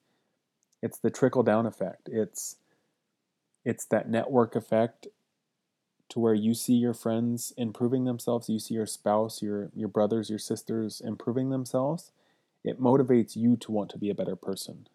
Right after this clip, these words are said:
because you see somebody that's like you doing it. So email me with any questions, Justin at fitosophical dot com. Send me a message on Facebook, send me a text. Anything you need,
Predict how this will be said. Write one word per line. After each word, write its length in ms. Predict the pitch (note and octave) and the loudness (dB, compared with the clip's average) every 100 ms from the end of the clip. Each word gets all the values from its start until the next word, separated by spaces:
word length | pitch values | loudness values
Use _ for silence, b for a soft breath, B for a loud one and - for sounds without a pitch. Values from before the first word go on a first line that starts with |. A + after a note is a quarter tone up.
| _ _ _ _ _ | _ _ _ _ _
because 340 | G#2 - G#2+ | -2 0 0
you 160 | A2 A#2 | 2 0
see 240 | A#2 B2 | 2 0
somebody 380 | A2 A#2+ A#2 A2 | 0 -2 0 0
that's 280 | G#2 F#2+ - | 0 -2 -2
like 280 | A2 G#2+ - | 0 0 0
you 120 | G#2 | -4
doing 360 | F#2+ G#2 G2+ F#2 | -2 -4 -4 -8
it. 120 | - _ _ _ _ _ _ _ _ _ _ _ _ _ _ _ _ _ _ _ _ | -12 _ _ _ _ _ _ _ _ _ _ _ _ _ _ _ _ _ _ _ _
So 200 | - B2 | -2 2
email 340 | C3 C#3+ C3+ | 4 4 4
me 160 | C#3 C3 | 2 0
with 180 | A#2+ A#2+ | 0 -2
any 140 | B2+ | -4
questions, 680 | - A#2+ - - A#2+ A#2+ - | 2 2 2 -4 -4 -6 0
Justin 440 | A2+ A2+ - B2 | 2 2 0 -2
at 160 | A#2+ - | -2 -2
fitosophical 580 | B2 A#2 A#2+ A#2 - | -2 2 0 0 -2
dot 200 | B2+ A#2 | 0 -2
com. 380 | - A2 A2+ A#2+ - _ _ _ _ | -2 -4 -4 -8 -12 _ _ _ _
Send 280 | - A2+ A#2 | -4 0 2
me 60 | |
a 60 | A#2 | 2
message 320 | A#2 - B2 | 0 -2 -2
on 140 | B2 | -2
Facebook, 600 | A#2+ A#2 A2+ - A#2 A#2 - _ | 0 -2 -2 -2 -2 -2 -10 _
send 240 | - A2 | -6 -4
me 100 | A#2 | -2
a 60 | A#2 | -2
text. 520 | A#2 A2 A2+ - - _ _ _ _ _ _ _ _ _ _ _ _ _ _ _ - | 0 -2 -2 -12 -18 _ _ _ _ _ _ _ _ _ _ _ _ _ _ _ -2
Anything 360 | B2+ C#3 C#3+ C3+ | 0 2 2 2
you 100 | A#2 | 2
need, 380 | B2 A#2 G#2 | 2 2 -2